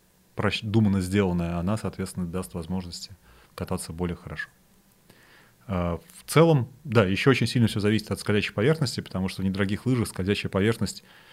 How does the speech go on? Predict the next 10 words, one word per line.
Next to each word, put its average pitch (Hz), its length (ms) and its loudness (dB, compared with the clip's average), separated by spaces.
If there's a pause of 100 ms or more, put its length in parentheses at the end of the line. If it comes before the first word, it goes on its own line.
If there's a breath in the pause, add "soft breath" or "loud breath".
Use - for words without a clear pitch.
(180 soft breath)
не 101 260 4
умеет 107 280 6
работать 95 360 -2
с, - 180 -8
э, 90 480 -2
парафинами. 110 520 2 (320)
Она 95 480 0 (400)
сделана 98 420 2
из, - 300 -6
э, 92 480 0